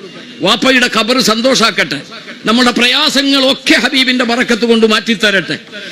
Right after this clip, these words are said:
ഇവിടെ ഇരിക്കുന്ന എല്ലാവർക്കും ദീർഘായുസ് ജഗ-, ജഗദീശ്വരൻ നൽകട്ടെ. ഭീകരമായ ഒരു രോഗവും നമുക്കോ നമ്മുടെ ജ്യേഷ്ഠാനുജന്മാർക്കോ അമ്മ പെങ്ങന്മാർക്കോ ഒന്നും ജഗദീശ്വരൻ നൽകാതിരിക്കട്ടെ.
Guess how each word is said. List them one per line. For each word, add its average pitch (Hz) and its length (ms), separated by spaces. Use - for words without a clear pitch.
ഇവിടെ 233 200
ഇരിക്കുന്ന 247 400
എല്ലാവർക്കും 247 600
ദീർഘായുസ് 254 680
ജഗ-, 247 380
ജഗദീശ്വരൻ 247 840
നൽകട്ടെ. 269 500
ഭീകരമായ 254 540
ഒരു 240 220
രോഗവും 254 480
നമുക്കോ 262 340
നമ്മുടെ 240 280
ജ്യേഷ്ഠാനുജന്മാർക്കോ 226 1080
അമ്മ 240 520
പെങ്ങന്മാർക്കോ 269 680
ഒന്നും 294 540
ജഗദീശ്വരൻ 226 600
നൽകാതിരിക്കട്ടെ. 226 1000